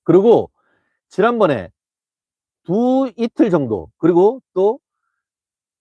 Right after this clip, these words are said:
정부 이십사하고 그때 같은 경우에 세월 지방자치단체 관련되는 업무가 이틀 반 정도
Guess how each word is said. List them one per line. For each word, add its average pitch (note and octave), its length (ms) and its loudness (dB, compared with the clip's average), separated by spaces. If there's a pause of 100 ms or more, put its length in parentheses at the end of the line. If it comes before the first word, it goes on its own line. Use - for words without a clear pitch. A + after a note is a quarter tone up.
정부 A3+ 400 0
이십사하고 F3 1120 -2 (280)
그때 - 300 -6
같은 C#3+ 280 -2
경우에 B2+ 300 -6
세월 G#3+ 400 0
지방자치단체 F#3+ 920 -6
관련되는 C3+ 640 -6 (420)
업무가 C#3 580 -2 (520)
이틀 F3 340 -6
반 A#2+ 220 -8
정도 B2+ 440 -6